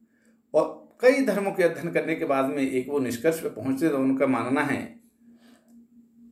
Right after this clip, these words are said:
वे यूरोप के विभिन्न धर्मावलंबियों में आत्महत्या की दर के आंकड़े प्रस्तुत कर यह दर्शाने का प्रयत्न उन्होंने किया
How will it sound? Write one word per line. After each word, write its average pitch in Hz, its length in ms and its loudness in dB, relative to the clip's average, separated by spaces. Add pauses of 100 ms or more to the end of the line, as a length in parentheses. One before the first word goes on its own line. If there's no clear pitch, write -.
(540)
वे 190 500 6 (520)
यूरोप 220 460 0
के 147 480 0 (100)
विभिन्न 180 440 2
धर्मावलंबियों 170 720 2
में 165 360 -2
आत्महत्या 147 560 -2
की 131 140 -2
दर 208 400 4
के 214 100 4
आंकड़े 139 320 -2
प्रस्तुत - 400 -8
कर 139 180 -2
यह 135 140 2
दर्शाने 175 460 -2
का 170 100 2
प्रयत्न 123 500 -2
उन्होंने 117 340 -6
किया 131 340 6